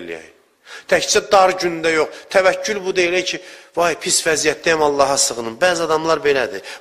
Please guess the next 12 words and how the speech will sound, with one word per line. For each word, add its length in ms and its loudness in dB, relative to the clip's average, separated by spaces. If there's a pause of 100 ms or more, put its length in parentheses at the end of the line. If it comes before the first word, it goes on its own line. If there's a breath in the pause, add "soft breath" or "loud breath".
Vasitələr 640 2 (120)
gücdən 440 -2
düşəndə 540 -4 (320 loud breath)
ona 300 4
deyir 180 -2
ki, 140 -10
"Alınmır", 520 0
buna 260 0
deyir, 160 -4
"Alınmır", 400 -2
onda 320 -4
"Ya 300 2